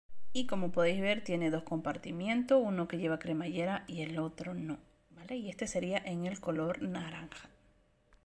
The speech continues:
Y también del mismo modelo lo tendríamos en más grande, ¿vale? Cuenta con dos compartimientos grandes, doble asas a tono, tiene también el detalle de lazo,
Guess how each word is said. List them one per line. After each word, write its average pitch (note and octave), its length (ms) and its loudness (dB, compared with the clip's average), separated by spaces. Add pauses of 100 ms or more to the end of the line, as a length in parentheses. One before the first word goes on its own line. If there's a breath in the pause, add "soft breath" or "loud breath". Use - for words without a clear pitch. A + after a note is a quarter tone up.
(880)
Y F#3+ 80 4
también G3 440 4
del B3+ 200 10
mismo C4 400 6
modelo A3+ 380 6
lo G3+ 200 6
tendríamos F3 840 2
en E3+ 200 -8
más E3+ 520 0
grande, F3+ 640 0 (360 loud breath)
¿vale? F3 300 -6 (180 loud breath)
Cuenta F#3+ 460 -2
con F3 300 0
dos F3 160 4
compartimientos E3+ 880 0
grandes, F#3 460 2
doble E3+ 400 2
asas F#3+ 400 0
a F3 100 -8
tono, G#3+ 580 0 (300 loud breath)
tiene F3+ 360 -2
también F3 340 0
el F3 100 0
detalle D#3+ 480 -2
de C3 140 -4
lazo, G#3 680 2